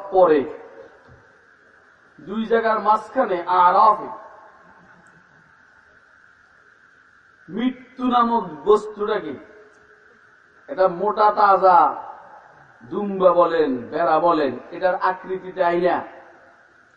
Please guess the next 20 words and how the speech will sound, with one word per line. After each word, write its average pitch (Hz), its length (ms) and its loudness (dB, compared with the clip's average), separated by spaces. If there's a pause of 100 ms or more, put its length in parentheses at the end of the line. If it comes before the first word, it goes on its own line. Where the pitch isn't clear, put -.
(120)
জাহান্নামীদেরকে 233 800 -2
জিজ্ঞেস 208 360 -4
করবে, 233 280 -2
"এটা 226 140 -2 (140)
চিনো?" 233 380 -8 (720)
কবে 170 220 -12
যে 180 100 -6 (200)
পারলে 175 400 -4
চিনি, 180 400 -8
এটা 156 180 -10
মৃত্যু। 139 420 -12 (1120)
জান্নাতীদেরকে 262 680 0
জিজ্ঞেস 247 340 -6
করবেন, 247 360 -6
"চিনো?" 214 520 -6 (260)
ওই 190 140 -6
চিনি, 185 600 -8 (600)
আল্লাহ, 156 320 0
এটা 160 200 -6
মৃত্যু। 156 500 -8